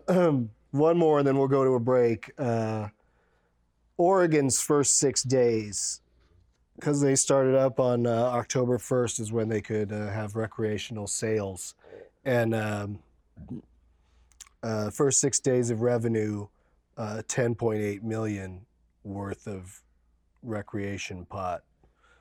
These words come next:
as they call it here. I'm going down to the store to get some of that recreation pot. Uh, based on the first week of sales, actual sales will wildly surpass projections. So <laughs> there you go.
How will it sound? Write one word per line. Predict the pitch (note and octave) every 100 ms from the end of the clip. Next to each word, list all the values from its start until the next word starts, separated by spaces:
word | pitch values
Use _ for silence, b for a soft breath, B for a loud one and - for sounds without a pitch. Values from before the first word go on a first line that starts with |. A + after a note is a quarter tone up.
| b b -
as | G2
they | F#2
call | - G2
it | F#2
here. | G#2 F2+ E2+ - _ _ b b b b -
I'm | G3 D4
going | E4 B3+
down | B3 A3+
to |
the | G#3+
store | - C4 C4+
to | A3+
get | G#3+
some | - A3+
of | G3+
that | F#3
recreation | F3+ G#3 F#3+ G3+ B3+ - G3 D3+
pot. | D#3 B2 G#2+ - _ _ _ _ _ _ _ _ _ b b b _ _ _ _ _ _
Uh, | D3 C3
based | B2+ E3 E3 -
on | E3+
the | D#3+
first | - E3 E3 E3+
week | E3+
of | D#3
sales, | - E3+ D#3+ C#3 C#3
actual | C#3 C#3+ -
sales | C3+ C#3+ C3+ A#2+
will | B2+ A#2+
wildly | A#2 B2+ C3 C3 B2+
surpass | - A2 A#2 A#2 A2+ -
projections. | - - A2 A2 G#2+ - F#2 E2 - _ _ _ _ _ _ _ _ _ _ - b D#2+ b b b b b b b _
So | - - C3+ B2+ -
<laughs> | -
there | C3+
you | C#3
go. | B2+ D3+ C#3+